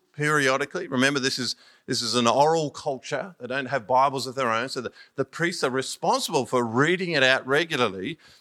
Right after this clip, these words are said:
And then the king was supposed to read it out as well and to, to base his whole rule on God's law.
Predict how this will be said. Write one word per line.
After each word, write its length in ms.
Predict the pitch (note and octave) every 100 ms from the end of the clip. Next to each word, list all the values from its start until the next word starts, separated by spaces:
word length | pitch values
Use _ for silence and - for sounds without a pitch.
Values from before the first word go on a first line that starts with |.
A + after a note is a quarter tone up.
| - - -
And 160 | E3+
then 140 | F3 E3+
the 100 | E3+
king 480 | - B3+ F#4 F4
was 160 | B2+ A#2+
supposed 460 | - B2+ B2 A2+ -
to 80 |
read 220 | A2+ A#2 A2
it 100 | A2
out 220 | A2 A2
as 120 | G#2+
well 360 | F#3 A3+ G#3+ A#2+
and 120 | B2+
to, 160 | C3 A2 _ _ _
to 120 | D3+
base 380 | A2+ C#3+ D#3+ -
his 160 | C#3
whole 480 | - - F#3+ G3+ F3+
rule 400 | D3+ G#3 C#3+ G2+
on 280 | - C3+ C#3
God's 360 | A#2 B2 B2 A#2
law. 380 | D#3+ G3 -